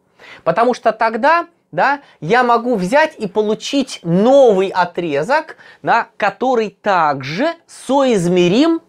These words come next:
при помощи С. Он измерим при помощи С в целом количеством накладывания этого отрезочка. Ясна логика, да? И, соответственно, я могу сделать некое новое А штрихованное, да,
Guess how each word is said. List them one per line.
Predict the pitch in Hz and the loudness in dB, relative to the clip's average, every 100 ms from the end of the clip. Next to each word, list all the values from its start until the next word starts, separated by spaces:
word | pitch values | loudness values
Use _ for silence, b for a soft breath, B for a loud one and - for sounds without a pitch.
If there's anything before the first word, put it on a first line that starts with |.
| - | -6
при | 151 | -4
помощи | 143 226 262 - 226 - | 0 0 0 -6 -12 -10
С. | 165 - | -6 -4
Он | 202 202 | -2 -2
измерим | 220 180 190 214 202 151 | 0 0 2 0 0 -2
при | 147 | -4
помощи | 143 139 135 180 | -4 -6 -4 -6
С | - 349 | -2 -4
в | - | -2
целом | 240 247 208 | 0 2 2
количеством | 151 151 175 - 151 131 | 0 -2 -2 -6 -8 -8
накладывания | 147 143 160 165 147 139 143 | -6 -4 0 0 0 -4 -6
этого | 139 131 | -4 -6
отрезочка. | 123 107 - - _ _ _ _ _ _ _ _ _ _ _ _ _ - | -4 -8 -10 -20 _ _ _ _ _ _ _ _ _ _ _ _ _ -4
Ясна | 170 196 320 | -2 0 2
логика, | 302 160 127 | 4 2 -2
да? | 139 240 - _ _ _ B B B B B B B B B 170 | -2 -2 -4 _ _ _ B B B B B B B B B -2
И, | |
соответственно, | 240 254 330 285 254 | 0 2 0 -2 -2
я | 220 269 | 0 2
могу | 262 254 285 | 2 2 0
сделать | 214 262 254 254 | 0 2 0 0
некое | 294 302 262 262 | -4 -2 -2 0
новое | 277 302 285 277 262 | 2 2 4 4 2
А | 277 285 | 2 0
штрихованное, | 277 - 277 262 311 302 202 175 151 120 | -2 -2 -2 0 0 0 2 0 -2 -4
да, | 123 254 311 | 0 2 2